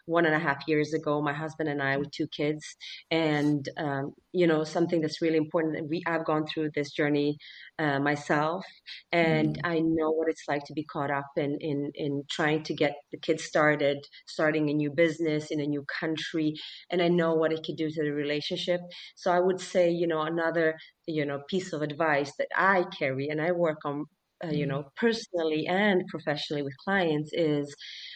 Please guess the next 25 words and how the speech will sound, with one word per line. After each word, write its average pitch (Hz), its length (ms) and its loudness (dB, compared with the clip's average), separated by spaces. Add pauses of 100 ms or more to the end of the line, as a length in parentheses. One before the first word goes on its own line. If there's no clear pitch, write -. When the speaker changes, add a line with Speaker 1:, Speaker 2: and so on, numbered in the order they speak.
(140)
Speaker 1:
uh, 147 360 0 (260)
prevent, 165 640 0 (280)
set 190 220 4
that 180 160 4
time 175 300 -2
before. 151 520 -2
So 165 140 -2
if 143 120 -2
you're 127 120 -2
Speaker 2:
Yeah. 123 80 -10
Speaker 1:
planning 190 400 2
a 160 60 4
move, 156 540 2 (680)
if 180 140 -8
you're 190 100 0
planning 190 420 2
a 175 40 2
move, 175 460 2 (460)
uh, 156 60 -2
and 170 280 0
you 165 100 2
know 175 260 4
you're 180 120 6
gonna 170 220 4
make, 165 240 2